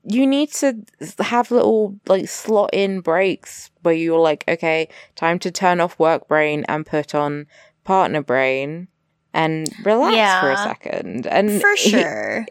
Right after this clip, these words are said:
Speaker 1: and if that is, if your career is something where you have to put in a lot of time and a lot of energy and a lot of focus,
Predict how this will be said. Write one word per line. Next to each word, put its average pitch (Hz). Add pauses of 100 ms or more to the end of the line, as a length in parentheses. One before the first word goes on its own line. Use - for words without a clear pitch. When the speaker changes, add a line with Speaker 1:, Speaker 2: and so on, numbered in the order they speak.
Speaker 1:
and 254
if 339
that 330
is, 302
if -
your 302
career 220 (320)
is 180
something 180
where 151
you 160
have 151
to -
put 151
in 143
a 131
lot 143
of -
time 139
and 135
a -
lot 110
of -
energy 143
and 131
a -
lot -
of -
focus, -